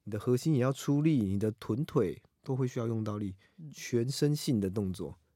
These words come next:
Speaker 1: 都是我们适合拿来练的。
Speaker 2: 哦，那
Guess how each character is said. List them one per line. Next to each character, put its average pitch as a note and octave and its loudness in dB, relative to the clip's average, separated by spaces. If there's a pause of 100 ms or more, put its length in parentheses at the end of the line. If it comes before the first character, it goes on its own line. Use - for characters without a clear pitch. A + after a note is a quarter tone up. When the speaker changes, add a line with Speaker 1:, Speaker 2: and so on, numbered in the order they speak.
(140)
Speaker 1:
都 A2 -10
是 A#2 -6
我 G#2 -2
们 F2+ -6
适 A2+ -4
合 G2 -2
拿 D#2+ -6
来 C#2 -10
练 D#2+ -8
的。 - -16 (520)
Speaker 2:
哦， D3+ -10 (420)
那 G3+ 2